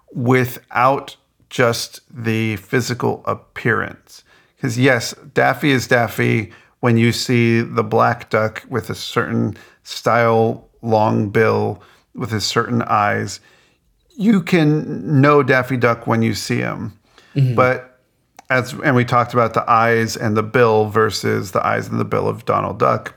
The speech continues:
Speaker 1: But if you just heard Daffy Duck,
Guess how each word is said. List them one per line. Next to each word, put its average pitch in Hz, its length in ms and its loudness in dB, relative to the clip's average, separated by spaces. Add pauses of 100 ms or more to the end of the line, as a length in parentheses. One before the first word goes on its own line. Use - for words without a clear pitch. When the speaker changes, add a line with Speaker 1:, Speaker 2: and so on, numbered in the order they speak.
Speaker 1:
But 120 320 -2 (960)
if 131 160 0
you 147 80 4
just 147 280 2
heard 165 340 0
Daffy 110 380 0
Duck, 104 440 -2